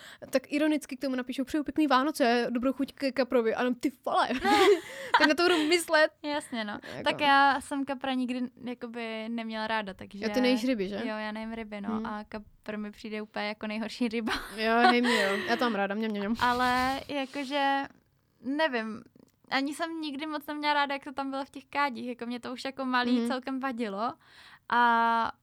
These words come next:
Speaker 2: a prostě, nevím, měli jsme jako kapra ve vaně a tak, jo.
Speaker 1: Mhm.
Speaker 2: Ale bylo to takový
Speaker 1: Ježiš, my jsme taky měli kapra ve vaně. To je divný. Ale vy, my jsme ho nebyli schopni jako zabít vůbec. Jako i když víš, <laughs> že v té řece bohužel umře,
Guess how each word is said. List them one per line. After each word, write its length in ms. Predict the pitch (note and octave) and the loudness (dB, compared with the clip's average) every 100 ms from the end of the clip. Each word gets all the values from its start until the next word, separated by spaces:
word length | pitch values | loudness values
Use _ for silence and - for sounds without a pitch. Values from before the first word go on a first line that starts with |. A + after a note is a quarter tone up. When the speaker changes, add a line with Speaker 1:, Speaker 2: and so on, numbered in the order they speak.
| - | -18
Speaker 2:
a 80 | A3 | -16
prostě, 520 | - A#3 - A#3 A#3 | -16 -18 -10 -8 -6
nevím, 340 | G#3+ G#3 A3+ | -6 -6 -4
měli 260 | A3 A3 A3+ | -4 -4 -6
jsme 140 | A#3 | -6
jako 180 | A#3 A3+ | -8 -8
kapra 380 | A3 G#3+ G#3+ G#3 - _ - - | -8 -10 -10 -12 -12 _ -18 -8
ve 120 | G#3+ | -4
vaně 340 | G3+ G3+ G3 | -4 -4 -6
a 80 | - | -8
tak, 260 | G3 G3+ A#3+ | -10 -10 -6
jo. 140 | A#3 | -4
Speaker 1:
Mhm. 100 | G#3+ | -4
Speaker 2:
Ale 180 | G#3 G#3 | -6 -6
bylo 200 | G3+ A3 | -6 -6
to 100 | G#3+ | -6
takový 600 | G#3 G#3+ A3+ G#3+ A3 A3 A3 _ - | -10 -10 -10 -8 -8 -8 -12 _ -12
Speaker 1:
Ježiš, 240 | G#3 G#3 G#3 | -8 -6 -4
my 60 | |
jsme 120 | G#3+ A3+ | -4 -6
taky 220 | G3+ C4 | -6 -2
měli 200 | C4 G#3+ | -2 -2
kapra 300 | F#3 - G3+ | -8 -8 -6
ve 100 | G3 | -4
vaně. 360 | F3+ C3+ D3+ A#3+ _ _ _ _ _ _ _ _ _ _ - | -6 -8 -10 -12 _ _ _ _ _ _ _ _ _ _ -10
To 60 | |
je 60 | G3 | -6
divný. 320 | F#3+ F#3+ F3 | -6 -6 -2
Ale 140 | A#3 B3 | 2 4
vy, 80 | C4 B3+ - | 4 2 -2
my 120 | A#3 | 0
jsme 80 | A#3+ | 2
ho 80 | |
nebyli 280 | A3+ G#3+ G#3 | 2 0 -2
schopni 320 | - - G#3 - | -6 -10 -8 -4
jako 200 | G#3+ G#3+ | -4 -2
zabít 280 | G#3 F#3+ G#3 | -4 -4 -6
vůbec. 380 | A3+ G3 - - | -4 -4 -8 -6
Jako 160 | A#3 C4 | 0 2
i 80 | C4+ | 4
když 320 | C#4 C#4 - - | 4 2 -2 -6
víš, 360 | G#3+ D4 G4 - | 0 2 2 -2
<laughs> 0 | |
že 260 | A#3+ A#3+ D4+ | -6 -4 -6
v 60 | |
té 200 | - B3+ | -2 0
řece 260 | B3+ B3 A#3+ | 0 -2 -2
bohužel 320 | A3 A#3+ A3 - | 0 -2 -4 -6
umře, 360 | A3 A3 G3+ | -6 -4 -4